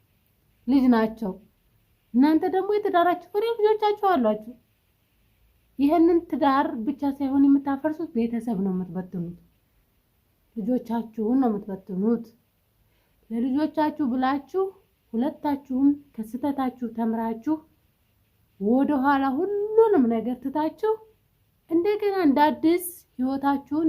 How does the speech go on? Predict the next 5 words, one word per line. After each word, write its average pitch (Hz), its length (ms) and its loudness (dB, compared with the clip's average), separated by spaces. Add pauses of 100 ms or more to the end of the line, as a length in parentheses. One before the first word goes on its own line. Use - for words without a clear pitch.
(100)
ጀምሩ። 233 480 2 (1700)
ወዴት 254 400 0
ወዴት? 240 540 0 (1120)
እንዴ 220 140 -2 (840)
አይጥ 247 380 0